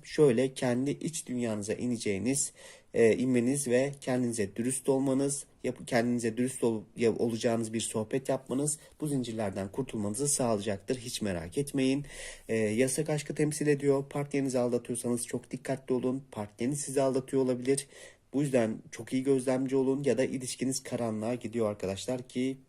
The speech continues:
biraz düşündürücü ve, e, mutsuz bir günler bizi de bekliyor. Her şeye rağmen, her olumlu olaylara rağmen biraz da üzüntülü tarafımız olacak ama daha çok olumlu kartlarımız var. Bu yüzden moralinizi bozmayın. Sadece dikkatli olun her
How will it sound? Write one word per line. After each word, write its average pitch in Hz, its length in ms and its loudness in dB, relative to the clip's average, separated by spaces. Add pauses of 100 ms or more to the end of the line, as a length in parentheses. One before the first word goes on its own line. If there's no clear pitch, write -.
(140)
biraz 120 320 -2
düşündürücü 110 580 -4
ve, 117 260 2 (420)
e, 101 400 0
mutsuz 120 420 -2
bir 110 120 -8
günler 117 440 0
bizi 107 220 -4
de 110 200 2
bekliyor. 110 560 2
Her 113 280 -4
şeye 104 380 0
rağmen, 110 480 -2 (120)
her 110 320 -4 (120)
olumlu 107 540 -2 (360)
olaylara 110 520 0
rağmen 117 360 0
biraz 107 300 -4
da 135 40 -2
üzüntülü 110 600 -4
tarafımız 113 460 -2
olacak 117 420 0
ama 123 320 2 (260)
daha 110 160 -4
çok 139 240 -2
olumlu 107 340 -4
kartlarımız 95 520 -6
var. 127 240 0
Bu 117 60 -4
yüzden 123 280 0
moralinizi 104 520 -2
bozmayın. 110 500 2 (280)
Sadece 139 500 2
dikkatli - 440 -2
olun 123 260 2
her 127 360 -4